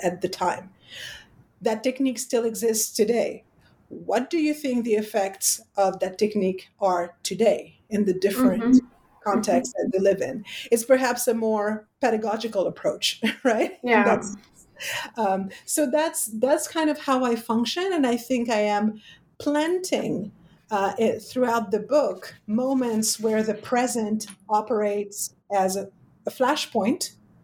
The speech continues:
Speaker 1: in order to keep the readers on their toes like that, to keep readers wondering, "Well, what about now? What are the connections? What does this mean for now?" Right? Um, so it's interactive in that sense. I want,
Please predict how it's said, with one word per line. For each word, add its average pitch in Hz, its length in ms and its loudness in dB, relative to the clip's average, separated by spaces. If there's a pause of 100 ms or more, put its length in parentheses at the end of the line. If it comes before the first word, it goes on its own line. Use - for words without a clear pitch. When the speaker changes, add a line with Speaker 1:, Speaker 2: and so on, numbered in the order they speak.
(400)
Speaker 1:
in 247 160 4
order 226 640 -2 (340)
to 254 140 6
keep 247 380 -4
the 247 100 2
readers 233 400 2
on 220 140 -2
their 208 180 -2
toes 214 380 -2
like 175 220 -6
that, - 260 -2
to 247 80 0
keep 233 280 0
readers 233 440 0
wondering, 202 920 -2 (200)
"Well, 214 200 0
what 226 160 0
about 220 340 -2
now? 220 280 0
What 196 160 2
are 240 60 2
the 220 100 -2
connections? 220 560 -2
What 220 180 0
does 214 160 0
this 208 220 -6
mean 226 200 2
for 180 220 -2
now?" - 360 -6 (140)
Right? 190 320 2 (380)
Um, 196 320 0
so 262 180 4
it's 240 320 0
interactive 269 600 0
in 226 100 0
that 190 180 0
sense. 175 300 -2
I 196 120 2
want, 208 460 0